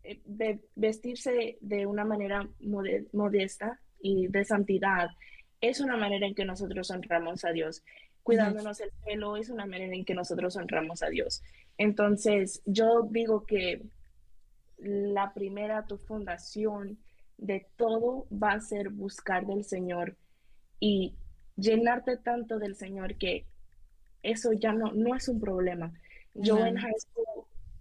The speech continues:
Speaker 1: yo fui de like, um, I would always wanna hang around the people, you know, like, and, and make fun of me.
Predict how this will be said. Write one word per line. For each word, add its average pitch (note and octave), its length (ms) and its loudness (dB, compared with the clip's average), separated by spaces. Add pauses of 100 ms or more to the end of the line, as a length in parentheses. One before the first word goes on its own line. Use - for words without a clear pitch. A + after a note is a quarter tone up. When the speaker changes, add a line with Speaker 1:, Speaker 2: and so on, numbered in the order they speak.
Speaker 1:
yo G#3 240 -2
fui G#3+ 240 2
de F#3+ 520 -2 (880)
like, F#3 420 -4 (1600)
um, F#3+ 580 -6 (600)
I G#3 100 2
would A3 280 0
always A3 360 0
wanna G#3 180 -4
hang G3+ 180 -6
around F#3 260 -6
the F3 60 -8
people, F3+ 340 -4
you E3+ 120 -2
know, E3+ 280 -2
like, E3+ 280 0 (1200)
and, F#3 580 0 (840)
and G3 140 -4
make G3+ 200 -4
fun F#3 200 -4
of F3 100 -8
me. - 240 -10